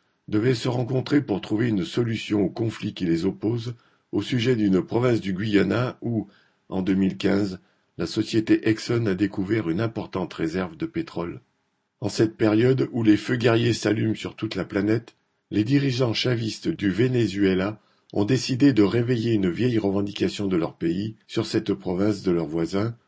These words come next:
l'Essequibo. À quelques jours d'un scrutin présidentiel que le dirigeant vénézuélien Maduro espérait remporter une fois de plus, c'est pour lui une occasion de bomber le torse face à son adversaire de droite.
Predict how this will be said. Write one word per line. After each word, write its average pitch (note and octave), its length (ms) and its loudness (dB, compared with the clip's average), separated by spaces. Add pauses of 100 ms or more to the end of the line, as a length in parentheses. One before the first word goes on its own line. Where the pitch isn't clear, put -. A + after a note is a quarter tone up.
(200)
l'Essequibo. G#2 760 -2 (880)
À F2 140 -6
quelques A2 320 0
jours A2+ 240 2
d'un G2 140 2
scrutin G2+ 420 0
présidentiel G2+ 800 0
que - 120 -6
le E2+ 140 0
dirigeant G2 500 0
vénézuélien A2 1120 4
Maduro G#2 680 2 (400)
espérait G#2 480 2
remporter G2 480 0
une F#2+ 100 0
fois G2 160 -4
de F2+ 80 0
plus, G#2+ 500 -6 (720)
c'est B2 200 0
pour B2+ 200 2
lui C#3 140 4
une A2+ 140 2
occasion A2+ 440 2
de F3 120 2
bomber B2+ 340 2
le F#2+ 120 2
torse - 360 -4
face - 380 -6
à F2 40 -2
son F2 220 -6
adversaire E2 560 -4
de E2+ 100 -4
droite. E2 480 -6